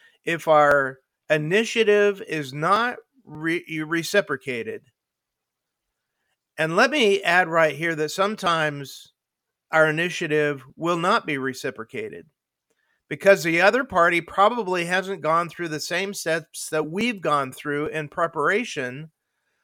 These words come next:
for the reconciliation to happen. And in those cases, we simply need to make sure that our heart is right before the Lord,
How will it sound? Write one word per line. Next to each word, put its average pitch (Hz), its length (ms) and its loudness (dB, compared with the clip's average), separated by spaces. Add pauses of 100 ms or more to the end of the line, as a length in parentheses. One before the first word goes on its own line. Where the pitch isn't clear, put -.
(120)
for 170 200 0
the 165 80 0
reconciliation 151 1040 0
to 131 80 -6
happen. 120 580 -6 (800)
And 165 120 2
in 156 120 0
those 240 260 2
cases, 220 460 4
we 165 140 -4
simply 214 400 0
need 190 340 0
to 170 120 -2
make 156 260 -2
sure 196 460 2
that 156 160 2
our 143 180 4
heart 170 420 0
is 139 180 -6
right 175 260 2
before 156 340 -8
the 143 120 -6
Lord, 120 460 -8